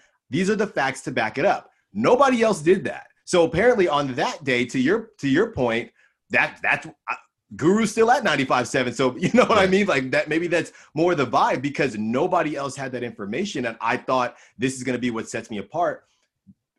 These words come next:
Speaker 1: You know, you can go back and forth and, "Oh, it was, you know, what's more relatable or what wasn't?" All I know is, you know, I don't think I would change too much, you know, especially like you said,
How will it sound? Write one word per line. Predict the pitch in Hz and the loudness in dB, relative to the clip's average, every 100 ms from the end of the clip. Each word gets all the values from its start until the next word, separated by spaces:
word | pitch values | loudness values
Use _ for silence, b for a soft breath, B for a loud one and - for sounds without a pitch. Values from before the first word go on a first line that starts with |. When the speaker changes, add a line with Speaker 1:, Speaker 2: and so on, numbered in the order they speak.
| - - _ _ _ _ _ - | -20 -20 _ _ _ _ _ -6
Speaker 1:
You | 147 | -2
know, | 113 92 | -2 -4
you | 120 170 | -4 -4
can | 156 | 0
go | 156 | 0
back | 151 147 | 2 0
and | 135 | -2
forth | 151 147 143 | -2 -2 0
and, | 123 110 104 b b | -2 -4 -10 b b
"Oh, | - 147 147 | 0 2 2
it | 147 | 0
was, | 131 127 113 | 0 -2 -4
you | 123 | -10
know, | 110 | -10
what's | 98 135 139 | -4 -4 -4
more | 139 135 | -2 -2
relatable | 117 123 131 | 0 -2 -2
or | 120 107 | -4 -4
what | 110 104 | -4 -2
wasn't?" | 143 180 156 131 | 0 0 -2 -2
All | 135 139 | -2 0
I | 147 | -4
know | 139 127 | -4 -4
is, | 117 104 | -6 -6
you | 135 | -8
know, | 107 | -4
I | 120 | -2
don't | 131 123 | -2 -2
think | 120 107 | -4 -4
I | 117 | -6
would | 104 98 95 | -4 -8 -10
change | - 123 113 104 - | -8 -4 -4 -6 -8
too | 139 139 | -6 -2
much, | 131 135 - - | -2 -2 -4 -12
you | 127 | -10
know, | 110 107 | -6 -6
especially | - 151 147 139 | 0 0 0 -2
like | 120 117 | -4 -4
you | 120 | -8
said, | 113 110 101 | -6 -6 -6